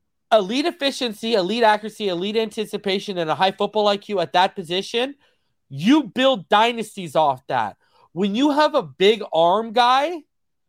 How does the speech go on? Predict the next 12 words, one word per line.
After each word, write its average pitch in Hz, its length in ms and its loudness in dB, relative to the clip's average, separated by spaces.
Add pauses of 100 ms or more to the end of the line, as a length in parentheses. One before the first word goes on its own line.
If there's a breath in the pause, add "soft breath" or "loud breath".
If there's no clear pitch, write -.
(280)
that 220 180 4
arm's 220 280 0
gonna 185 180 -4
die 175 300 2
out. 147 320 0 (600)
That 220 160 4
arm's 254 300 2
eventually, 214 600 0
like, 185 160 2
especially 247 500 -4
if 185 120 -4
you, 190 100 -10